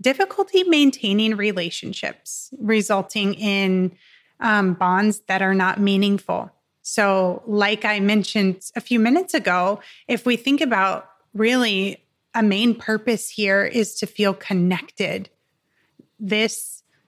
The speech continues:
lack of empathy creates disconnection and creates situations where the meaningful bonds don't exist. So again, if you're listening,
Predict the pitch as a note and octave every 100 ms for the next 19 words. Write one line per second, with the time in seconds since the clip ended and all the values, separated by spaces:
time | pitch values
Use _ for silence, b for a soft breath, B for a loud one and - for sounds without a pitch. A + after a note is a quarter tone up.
0 | _ _ _ _ _ _ _ _ _ _
1 | _ B3+ G#3+ G#3 F3+ - A#3 - G#3+ G#3+
2 | A#3+ - F#3+ F3+ - A#3 G3+ G#3+ G#3+ F3+
3 | A3 - - A3+ F#3+ F3+ - - F4 A4
4 | G#4+ b b b b - A#3 A3 G#3+ G#3
5 | G#3 G3 - _ - A#3 G#3+ A3+ - A3
6 | A3 G#3 G3 A3 G3+ - G#3+ G3+ G3 F3+
7 | G3+ A3 G#3 G#3+ A#3+ A#3+ B3 G3 G3 G#3
8 | G3+ - - F#3 G3+ A3+ F#3+ E3 - -
9 | - - - - B B B B - -
10 | A#3 G#3+ G#3 - G#3+ A#3+ G#3+ G3 G#3+ A#3
11 | A3+ _ _ _ _ _ _ _ - G3+
12 | A#3 B3 A#3+ G#3 - G3+ G3 G3